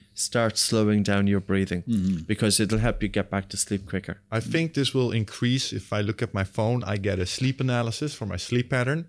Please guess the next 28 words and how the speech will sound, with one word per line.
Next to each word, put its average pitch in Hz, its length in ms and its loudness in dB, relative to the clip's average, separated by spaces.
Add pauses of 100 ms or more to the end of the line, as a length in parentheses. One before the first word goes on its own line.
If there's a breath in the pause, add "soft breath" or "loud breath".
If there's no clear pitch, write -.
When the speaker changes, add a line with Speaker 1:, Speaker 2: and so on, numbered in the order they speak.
Speaker 3:
Uh, 113 80 2
Speaker 1:
Yes. 101 100 2
Speaker 3:
I 104 140 4
have, 95 480 0
uh, 80 280 -6
I 85 120 -6
have, 80 220 -8 (380)
like, 82 240 -10 (160)
uh, 85 140 -6
regular 143 260 0
sleep, 160 220 -2
but 117 120 0
then 147 120 0
I 151 80 0
have 92 300 -2
deep 117 240 0
sleep. - 440 -6 (440 loud breath)
Speaker 1:
And 101 120 2
that's 107 200 4
the 214 140 6
Speaker 3:
every 240 260 6
Speaker 1:
key. - 20 6
Speaker 3:
night 214 240 4
I 185 80 4
get 139 420 0
good 131 280 4
deep 160 260 2
sleep, 113 320 2